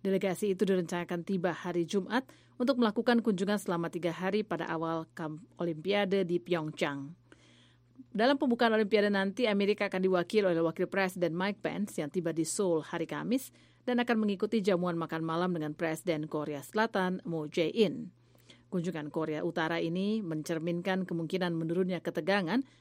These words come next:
di antara kedua Korea. Setelah Amerika, Korea Selatan, dan Jepang selama berbulan-bulan menyerang Korea Utara secara verbal karena melakukan uji coba rudal balistik dan nuklir yang dikecam dunia internasional.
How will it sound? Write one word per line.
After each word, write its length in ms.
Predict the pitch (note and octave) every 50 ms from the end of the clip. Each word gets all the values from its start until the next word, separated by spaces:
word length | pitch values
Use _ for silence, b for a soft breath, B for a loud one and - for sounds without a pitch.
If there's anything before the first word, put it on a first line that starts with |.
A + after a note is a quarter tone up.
| B B
di 120 | - C4+
antara 320 | C4 B3 - A3 G3 F#3 F#3
kedua 320 | G3 E3+ E3 D#3 D3 C#3 -
Korea. 440 | - D3 D#3+ F#3+ G3 F3 D3+ - - b b b b b
Setelah 380 | b - - - E3 D3 D3 D3
Amerika, 560 | D3+ D#3+ D#3+ F3 F3 - G3+ G3+ G#3+ A3 G#3+
Korea 320 | - E3 D3+ D#3 D3+ D3
Selatan, 400 | - - G3 F3+ F3+ - F#3 F3
dan 240 | E3 D#3+ D#3 D#3 D#3
Jepang 480 | D#3 G3 F3+ - - D3+ D#3 G3 A#3 A#3+
selama 400 | A#3+ - F3 D3+ D#3 D#3 D#3 D#3
berbulan-bulan 720 | E3 E3 D#3+ E3 F#3 F3+ E3+ E3+ F3 E3 F#3 F#3 F#3 F3+
menyerang 400 | E3 E3 E3+ F#3 F#3 E3 D3+ D#3
Korea 320 | - F3+ E3+ E3 E3+ E3 E3
Utara 320 | E3+ - F3 E3 E3 D#3+
secara 320 | D#3+ - - E3+ D#3 D#3
verbal 480 | D3+ - - F3+ D#3+ D3 D3+ D#3+ A#3 C4+ b b b b b b b b
karena 180 | - C#4+ C#4+ C4+
melakukan 460 | B3 A3+ A3 - A#3+ - A#3+ A3+ A3
uji 180 | G#3 F3+ F#3+
coba 300 | F#3 G#3+ F#3+ F3+ G3 F#3+
rudal 320 | F3+ F#3+ F3+ F#3 F#3 E3+ E3
balistik 400 | D#3 E3 E3 E3 D#3+ - G3 -
dan 180 | D#3 D3+ D3
nuklir 380 | E3 F3+ F3 - - A3 A3 A3
yang 160 | G3+ F#3 D3+
dikecam 400 | D3+ - - - - F#3+ F3+ F3+
dunia 320 | E3+ F3+ F3 E3+ E3 D3+ D3
internasional. 840 | C#3 - C3 D3 D3 C#3+ - - E3 D#3 D3+ D3 D3 C#3+ D3